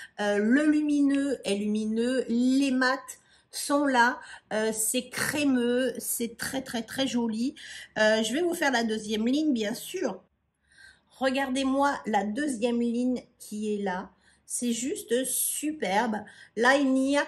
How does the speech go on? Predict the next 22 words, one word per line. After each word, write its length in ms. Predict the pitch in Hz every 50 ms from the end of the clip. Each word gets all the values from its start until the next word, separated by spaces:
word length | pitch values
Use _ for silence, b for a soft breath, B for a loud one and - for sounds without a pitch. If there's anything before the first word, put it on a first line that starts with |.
| - - -
que 180 | - 330 311
des 140 | 277 254 277
lumineux. 500 | 269 247 254 262 254 254 247 240 247 247
Regardez-moi 640 | 247 254 285 254 269 269 262 277 277 285 349 - -
ce 180 | - - 269
kaki 680 | 220 - - - 330 339 330 - - - 262 277 269 B B B B B B
avec 400 | 233 254 240 233 320 311 - 285
un 140 | 262 262 262
teint 400 | 254 - - 294 294 294 - - -
un 180 | 226 233 247 233
petit 340 | - - - 311 311 311
peu, 280 | - - 294 294 302 277 - -
euh, 240 | 208 208 196 196 190 - - - -
hâlé, 540 | 277 285 285 269 254 247 240 254 277 285 B B B B B B B -
euh, 320 | 202 202 202 196 190 190 180 190 202
avec 320 | 220 214 240 247 240 -
ce 160 | - - 269 262
rose 800 | 254 226 196 208 214 233 269 302 320 349 330 320 311 294 285 285
saumoné 920 | - - - 302 302 277 269 277 269 269 262 262 262 262 262 233 196 - -
qui 340 | - - 214 214 214 214 208
est 80 | 214 214
juste 500 | 202 196 233 262 294 302 - - -